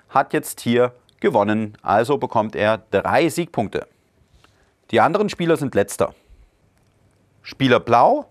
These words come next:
bekommt hier auch drei Siegpunkte, da er da gewonnen hat.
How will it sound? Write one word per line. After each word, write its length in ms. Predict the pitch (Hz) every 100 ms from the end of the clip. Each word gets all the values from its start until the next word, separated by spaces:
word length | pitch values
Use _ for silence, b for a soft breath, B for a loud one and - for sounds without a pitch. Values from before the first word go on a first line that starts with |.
| _ _
bekommt 340 | - 143 135
hier 320 | - 175 214 -
auch 180 | 247
drei 220 | - 139 117
Siegpunkte, 460 | 107 - 95 82
da 180 | 76 107
er 160 | 143 139
da 180 | 160
gewonnen 300 | 180 107 80
hat. 260 | 71 - -